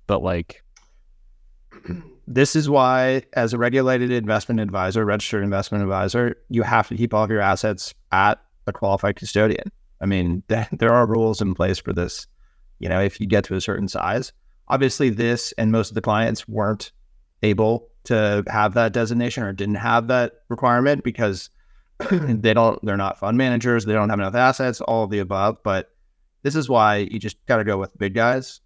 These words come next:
Speaker 2: Uh, I think the other element here, which is interesting, is, like, is there a point that DeFi could have solved this? And if they truly had segregated accounts and they truly had, you know, that loss of keys at creation, like, I don't know exactly the details. That'll probably come out in the next couple of weeks, but there is an element of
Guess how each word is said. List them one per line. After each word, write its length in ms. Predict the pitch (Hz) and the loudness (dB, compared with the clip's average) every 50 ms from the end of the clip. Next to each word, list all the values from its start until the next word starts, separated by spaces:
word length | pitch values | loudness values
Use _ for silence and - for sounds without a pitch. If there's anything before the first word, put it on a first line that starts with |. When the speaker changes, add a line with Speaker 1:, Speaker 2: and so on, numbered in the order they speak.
| _ _ - | _ _ -10
Speaker 2:
Uh, 220 | 104 101 98 95 - - | -6 -6 -6 -6 -6 -4
I 100 | - 131 | -2 0
think 160 | 156 208 220 | 2 2 2
the 80 | - 170 | 2 2
other 160 | 127 135 135 | 2 4 4
element 300 | 135 131 135 135 120 110 | 4 4 2 2 2 0
here, 160 | 117 113 110 | 0 0 0
which 180 | 110 110 98 - | 0 -2 -4 -6
is 100 | 95 - | -8 -8
interesting, 400 | 110 107 - 107 - 123 107 101 | -6 -8 -8 -8 -6 -6 -4 -4
is, 120 | 98 95 | -4 -4
like, 240 | 107 98 95 95 - _ _ _ _ _ _ _ _ _ _ _ _ _ | -4 -6 -6 -8 -10 _ _ _ _ _ _ _ _ _ _ _ _ _
is 200 | 127 131 135 120 | 0 0 2 2
there 180 | 139 151 143 139 | 4 4 4 4
a 60 | 117 | 2
point 380 | - - 113 110 113 120 117 101 | 0 0 0 2 2 2 0 0
that 120 | 95 90 | -2 -2
DeFi 320 | - 101 98 - 101 104 | 0 -2 0 0 0 0
could 160 | 101 - 110 101 | 0 -2 -4 -4
have 80 | 90 | -2
solved 300 | - 87 85 87 90 98 | -2 -2 -2 -2 -2 -2
this? 320 | 123 127 135 131 - - - _ _ _ _ _ _ _ _ _ _ - | -2 -2 -2 -2 -4 -10 -18 _ _ _ _ _ _ _ _ _ _ 0
And 80 | 135 | 0
if 80 | 143 143 | 2 2
they 140 | 156 170 156 | 2 0 0
truly 380 | - - 147 139 139 147 139 | 0 -2 0 0 2 2 2
had 280 | 123 117 120 120 117 113 | 2 2 2 2 2 2
segregated 500 | - 117 110 110 113 110 110 107 104 98 | 0 0 0 2 2 2 2 2 2 0
accounts 460 | 104 101 - 104 101 98 95 98 - | 0 0 0 0 2 2 2 0 0
and 80 | 104 107 | -2 -2
they 80 | 107 | -2
truly 360 | 101 - - 110 117 120 123 113 | -2 -2 -2 0 0 2 2 2
had, 460 | 107 113 107 101 101 101 101 95 - - _ _ | 2 2 2 4 4 2 0 -4 -8 -16 _ _
you 120 | - 110 104 | -4 0 0
know, 160 | 98 101 92 - - - _ - - - - _ - | 0 0 -2 -4 -10 -20 _ -20 -20 -20 -20 _ -2
that 160 | 110 113 107 | 0 2 2
loss 300 | 107 107 110 104 - - | 4 4 2 2 0 -4
of 60 | 101 | -6
keys 360 | - - 120 113 110 104 98 | -2 0 0 2 2 2 2
at 140 | 104 - - | 2 2 0
creation, 600 | - - 110 101 104 104 104 - 113 110 104 98 | 0 -2 0 2 2 2 2 2 0 2 2 2
like, 260 | 98 87 90 - - _ _ _ _ _ _ _ _ _ _ _ _ _ _ _ _ _ _ _ _ _ - | 2 0 -2 -4 -8 _ _ _ _ _ _ _ _ _ _ _ _ _ _ _ _ _ _ _ _ _ 0
I 80 | 131 135 | 2 4
don't 140 | 139 135 131 | 4 4 4
know 120 | 131 123 | 4 2
exactly 400 | 117 107 117 113 110 107 - 117 | 2 4 4 4 4 4 2 -2
the 120 | 104 107 | -4 -4
details. 460 | 98 104 101 - 120 117 120 127 120 101 | -2 -4 -2 -2 2 2 2 2 4 2
That'll 200 | 110 101 101 95 | 2 0 2 2
probably 240 | 120 110 107 110 | 2 2 2 2
come 140 | 104 117 113 | 0 0 0
out 80 | 107 104 | 0 2
in 80 | 104 | 0
the 60 | 113 110 | 0 0
next 200 | 110 107 - - | -2 -2 -4 -6
couple 180 | 104 104 107 | -6 -6 -4
of 80 | 104 101 | -2 -2
weeks, 200 | 113 151 156 - | -2 -2 -4 -4
but 140 | - 113 110 | -6 -4 0
there 100 | 131 160 | 2 2
is 80 | 185 214 | 4 4
an 80 | 226 | 4
element 380 | 175 131 123 120 120 123 110 113 | 4 4 4 4 2 2 0 -2
of 180 | 101 92 - | -4 -6 -8